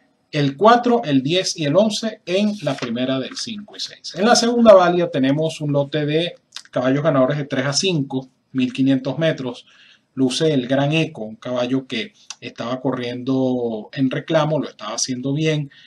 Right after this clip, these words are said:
mantiene buena condición y lleva una monta de confianza, como es la de Franklin González junior El ocho, Mister Champ, un caballo que tiene velocidad, él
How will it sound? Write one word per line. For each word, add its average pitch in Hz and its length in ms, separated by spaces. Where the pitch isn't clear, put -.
mantiene 107 420
buena 120 300
condición 147 600
y 180 120
lleva 160 180
una 143 160
monta 123 280
de 127 100
confianza, 135 540
como 101 200
es 101 60
la 117 100
de 120 80
Franklin - 440
González 101 500
junior 160 380
El 110 140
ocho, 127 240
Mister 135 360
Champ, 208 300
un 139 160
caballo 117 340
que 117 120
tiene 113 260
velocidad, 170 640
él 117 560